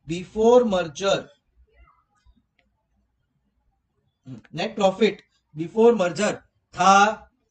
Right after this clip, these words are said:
रुपीज एट लाख। टी कंपनी का नेट प्रॉफिट before merger था रुपीज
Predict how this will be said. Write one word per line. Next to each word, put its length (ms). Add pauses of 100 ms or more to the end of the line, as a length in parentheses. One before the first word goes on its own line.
(580)
रुपीज 720 (240)
एट 280
लाख। 540 (3250)
टी 140
कंपनी 480
का 200
नेट 240
प्रॉफिट 560 (1700)
before 340
merger 380
था 260
रुपीज 840